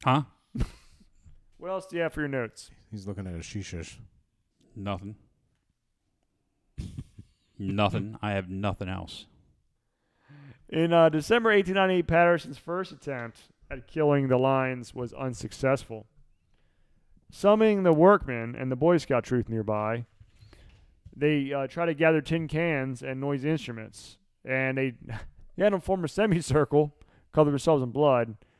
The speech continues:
Speaker 2: and advanced in the bush. Patterson positioned himself behind an anthill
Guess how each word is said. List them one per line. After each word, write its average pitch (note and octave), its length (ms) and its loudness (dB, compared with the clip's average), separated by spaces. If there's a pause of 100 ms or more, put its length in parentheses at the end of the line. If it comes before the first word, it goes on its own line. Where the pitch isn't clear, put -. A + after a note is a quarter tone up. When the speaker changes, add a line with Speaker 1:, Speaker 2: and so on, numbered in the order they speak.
(220)
Speaker 2:
and B2 140 -4
advanced D3+ 400 2
in D3 40 -2
the C3+ 60 4
bush. B2 500 2 (960)
Patterson E3 440 4
positioned D#3+ 340 -4
himself D#3+ 360 6
behind D#3+ 200 4
an D3 60 0
anthill C#3+ 600 0